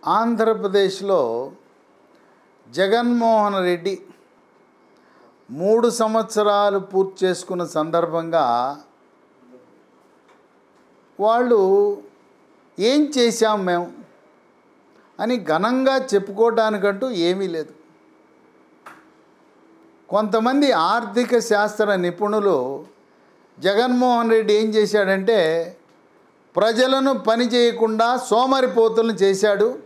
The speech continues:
అడగకుండానే ఆకలైతే "అమ్మా, ఆకలి పెట్టు" అనాలి.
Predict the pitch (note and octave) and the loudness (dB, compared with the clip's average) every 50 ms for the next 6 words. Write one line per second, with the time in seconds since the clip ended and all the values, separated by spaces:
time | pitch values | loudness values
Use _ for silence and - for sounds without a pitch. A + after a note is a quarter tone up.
0 | - _ _ _ _ _ _ _ _ _ _ _ _ - - - - - C3+ F3 | -20 _ _ _ _ _ _ _ _ _ _ _ _ -20 -20 -18 -8 -2 -2 0
1 | G#3+ B3 B3 B3 B3 B3 B3 B3 B3 A#3+ A#3+ A#3 A3+ G#3 F3+ E3+ F3 F#3+ - - | 0 0 -2 0 0 0 2 2 2 0 0 0 0 0 0 0 -2 -4 -8 -14
2 | - _ _ - _ _ _ _ _ - - - _ _ _ _ _ _ _ _ | -20 _ _ -20 _ _ _ _ _ -20 -20 -20 _ _ _ _ _ _ _ _
3 | _ _ - - B2 D#3+ G#3 G#3 - B3+ A#3 A3+ A3+ G3 A#3+ A3+ F3+ D3+ D3+ D#3+ | _ _ -12 -6 -4 -4 -2 0 0 2 2 2 0 2 0 0 0 0 -2 0
4 | F3+ G3 G#3+ A#3 A#3 A3 G3+ F3 G#3 G#3 G3+ F3+ G3 F#3+ F#3+ G3+ F3+ D#3 D3 C3 | 0 0 2 2 0 0 -2 -2 -2 -2 0 0 0 0 0 0 -2 0 -2 -4
5 | A2+ - | -6 -10